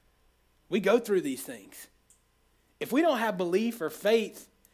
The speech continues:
how do we live through that? We had just gone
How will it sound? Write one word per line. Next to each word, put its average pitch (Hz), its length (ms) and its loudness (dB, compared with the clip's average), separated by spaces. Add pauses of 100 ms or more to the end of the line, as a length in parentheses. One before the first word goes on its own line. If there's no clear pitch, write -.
(140)
how 233 140 2
do 285 60 4
we 277 120 2
live 190 340 6
through 131 180 -6
that? - 260 -16 (800)
We 233 120 2
had 160 140 2
just 233 280 2
gone 165 460 -2